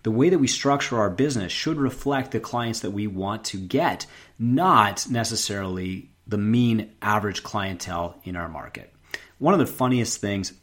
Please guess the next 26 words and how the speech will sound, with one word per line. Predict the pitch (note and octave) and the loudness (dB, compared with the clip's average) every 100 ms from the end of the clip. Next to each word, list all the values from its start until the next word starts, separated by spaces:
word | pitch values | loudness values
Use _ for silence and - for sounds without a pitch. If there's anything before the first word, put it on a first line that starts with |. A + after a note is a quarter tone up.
| _ _ - | _ _ -6
that | G#2 | -2
was | F#2+ E2+ | 0 -2
ever | G#2 G#2+ | 0 0
said | G#2+ G2 F#2 | 0 -2 -4
to | F#2 | -8
me | E2+ | -8
behind | F2 F#2+ G2 | -6 -6 -6
the | F2+ | -4
scenes | - F#2+ F2+ | -4 -6 -8
at | F2 | -8
one | F#2 | -8
of | F2+ | -8
the | E2+ | -6
seminars | - C3 A#2+ E2 E2 E2+ | -2 0 0 -2 -6 -8
is, | E2+ F#2 F2 - - - - _ | -10 -8 -8 -10 -14 -20 -20 _
um, | F#2 E2 D#2+ D#2+ _ - _ _ | -10 -8 -8 -10 _ -20 _ _
so | - | -4
this | G2+ - | -4 2
guy | D#3 | 2
put | D#3+ C#3+ | 4 2
up | C3 | 2
his | A#2+ | 0
hand | B2+ C#3 E2 E2 - _ _ _ | 0 0 -2 -8 -16 _ _ _
and | G2+ | -4
he | G2+ | -2
said, | - G2 F2+ F2 | -2 -2 -2 -6